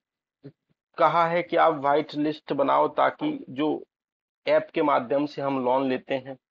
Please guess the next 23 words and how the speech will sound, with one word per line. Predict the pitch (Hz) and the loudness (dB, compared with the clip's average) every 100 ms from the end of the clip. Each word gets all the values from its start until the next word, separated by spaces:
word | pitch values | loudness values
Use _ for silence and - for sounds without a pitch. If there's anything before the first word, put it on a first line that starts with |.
| _ _ - | _ _ -2
ताकि | 135 - 135 | -2 -2 -4
वो | 135 | -2
लोगों | 123 120 131 | -2 -2 -4
का | 131 131 | -4 -6
शोषण | - 120 127 | -6 -6 -6
ना | 127 123 | -4 -4
कर | 120 117 | -2 -6
सकें, | - 120 131 123 | -6 -8 -6 -4
ताकि | 120 117 123 | -4 -4 -6
लोग | 120 127 | -6 -4
आत्महत्या | 120 - 120 - 120 | -4 -6 -12 -8 -6
ना | 117 113 | -4 -4
करें, | - 120 | -4 -4
उनको | 123 117 - 147 160 _ _ - | -4 -6 -6 -6 -6 _ _ -4
हम | 147 151 | -2 0
regulation | 131 123 131 143 147 135 | 0 0 -2 -2 -4 -4
कर | 113 | -6
सकें, | - 123 - | -6 -10 -4
ताकि | 127 120 - | -2 -2 -2
आप | 143 135 | -2 -2
व्हाइट | - 127 131 135 | -2 -2 -2 -6
list | 131 131 | -8 -8
बनाओ। | 120 127 156 | -4 0 0